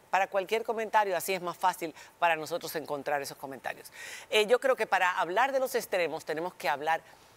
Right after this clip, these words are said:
primero de lo que da pie a esos extremos, para que la gente entienda. En el pasado sabíamos que la izquierda fue, eh, siempre, eh, la ideología de la clase obrera,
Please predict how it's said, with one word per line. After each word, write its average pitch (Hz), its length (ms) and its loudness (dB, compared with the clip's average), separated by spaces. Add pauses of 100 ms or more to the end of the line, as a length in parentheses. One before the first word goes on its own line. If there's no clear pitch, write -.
(160)
primero 170 520 2 (200)
de 170 200 0
lo 165 140 4
que 156 160 -2
da 190 240 2
pie 160 300 -2
a 156 100 0
esos 147 240 -4
extremos, 175 560 -2
para 160 220 4
que 180 100 -4
la 165 140 -2
gente 190 320 -2
entienda. 156 400 -2
En 185 80 0
el 185 100 2
pasado 214 680 0 (280)
sabíamos 165 500 2
que 190 140 -6
la 214 120 0
izquierda 214 560 2 (360)
fue, 170 680 4
eh, 175 160 0
siempre, 175 680 2 (280)
eh, 165 880 2
la 160 240 4
ideología 170 920 2 (280)
de 190 460 0
la 151 260 2
clase 160 360 0
obrera, 147 460 0